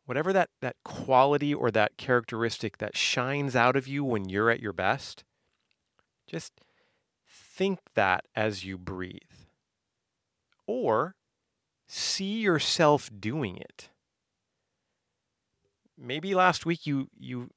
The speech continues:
can remember some times where you, you did display that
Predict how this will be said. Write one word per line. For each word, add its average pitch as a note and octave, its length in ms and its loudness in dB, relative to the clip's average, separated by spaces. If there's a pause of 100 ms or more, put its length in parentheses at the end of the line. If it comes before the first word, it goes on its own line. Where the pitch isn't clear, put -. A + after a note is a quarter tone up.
(240)
can B2+ 140 -8
remember B2 360 2
some A#2 180 -4
times A#2+ 300 -4
where A2+ 160 -4
you, G#2 240 -8 (220)
you G#2+ 160 -12
did G2+ 420 0 (1700)
display A2+ 800 2
that F2+ 320 0